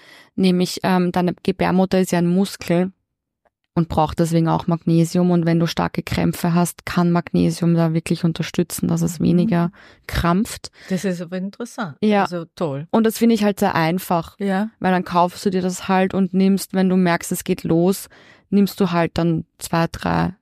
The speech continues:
Speaker 1: ähm, Magnesiumtabletten.
Speaker 2: Mhm.
Speaker 1: Und das hat echt eine, also kann wirklich gut helfen. Also das mache ich. Ähm, ich schaue, dass ich wenig Koffein trinke. Das ist für mich noch eine Schwierigkeit,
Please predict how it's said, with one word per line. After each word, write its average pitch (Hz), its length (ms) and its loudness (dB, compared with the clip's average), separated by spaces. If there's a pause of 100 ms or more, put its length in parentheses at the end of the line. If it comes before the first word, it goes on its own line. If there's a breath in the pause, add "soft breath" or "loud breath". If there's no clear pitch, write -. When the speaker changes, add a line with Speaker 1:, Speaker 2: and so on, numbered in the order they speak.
Speaker 1:
ähm, 165 380 0
Magnesiumtabletten. 170 1040 0 (240)
Speaker 2:
Mhm. 185 680 -4
Speaker 1:
Und 170 160 -2
das 175 140 -2
hat 180 100 -2
echt - 240 -6
eine, 180 340 0 (120)
also 180 300 -2 (600 loud breath)
kann 208 160 2
wirklich 202 240 0
gut 202 200 -2
helfen. 175 480 -2 (420 loud breath)
Also 190 160 -2
das - 300 -2
mache 240 320 0
ich. - 200 -4 (420 loud breath)
Ähm, 185 560 0 (100)
ich - 160 -2
schaue, 185 320 0
dass 185 200 -4
ich 180 240 -6
wenig 185 320 2
Koffein 202 580 -2
trinke. 226 440 0
Das 220 280 -2
ist - 80 -6
für 226 80 0
mich 202 260 2
noch 196 160 0
eine 202 160 2
Schwierigkeit, 196 880 -2